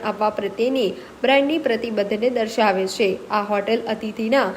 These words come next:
અનુભવને વધારવા માટે ડિઝાઇન કરવામાં આવેલી સુવિધાઓથી વિશાળ શ્રેણી પ્રદાન કરે છે. પરિવારો માટે ડાયનેમિક પ્લે એરિયાથી લઈને રિફ્રેશિંગ સ્વિમિંગ પુલ સુધી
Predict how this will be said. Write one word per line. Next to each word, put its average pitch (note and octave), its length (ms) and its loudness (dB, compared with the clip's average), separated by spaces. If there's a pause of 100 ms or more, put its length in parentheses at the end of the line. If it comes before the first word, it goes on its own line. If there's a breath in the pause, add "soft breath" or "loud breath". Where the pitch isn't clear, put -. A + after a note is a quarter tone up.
(260 loud breath)
અનુભવને C#4 500 2
વધારવા A3 460 2
માટે B3+ 280 -2
ડિઝાઇન A3 340 0
કરવામાં A3 540 -2
આવેલી G3+ 400 2
સુવિધાઓથી G#3+ 680 0
વિશાળ A3+ 400 2
શ્રેણી B3 340 0
પ્રદાન G#3 380 0 (100)
કરે F#3+ 220 2
છે. F#3+ 300 4 (340 loud breath)
પરિવારો G#3 480 2
માટે G#3+ 380 2
ડાયનેમિક G#3+ 680 -2
પ્લે A3+ 200 2
એરિયાથી G#3+ 560 0
લઈને A3 420 2 (320 loud breath)
રિફ્રેશિંગ C#4 640 0
સ્વિમિંગ A#3 440 0
પુલ C4 140 4
સુધી A#3 460 0